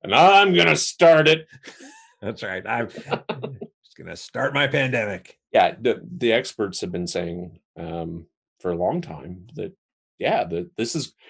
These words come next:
Speaker 1: it's not a matter of if, it's just when. You know, viruses live on this planet with us.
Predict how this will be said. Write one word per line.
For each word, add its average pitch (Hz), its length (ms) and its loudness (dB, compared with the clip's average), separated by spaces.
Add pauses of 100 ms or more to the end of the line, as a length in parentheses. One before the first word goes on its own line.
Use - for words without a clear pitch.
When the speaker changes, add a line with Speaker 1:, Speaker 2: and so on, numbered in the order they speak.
(140)
Speaker 1:
it's 123 160 -4
not 170 160 0
a 123 40 0
matter 117 300 0
of 87 80 -2
if, - 260 -2
it's - 180 -10
just 87 280 -12
when. 80 340 -14 (800)
You 78 120 -10
know, 110 360 -12
viruses 139 540 4
live 120 180 0
on 110 120 0
this 95 120 -4
planet 95 340 -6
with 95 200 -8
us. - 240 -20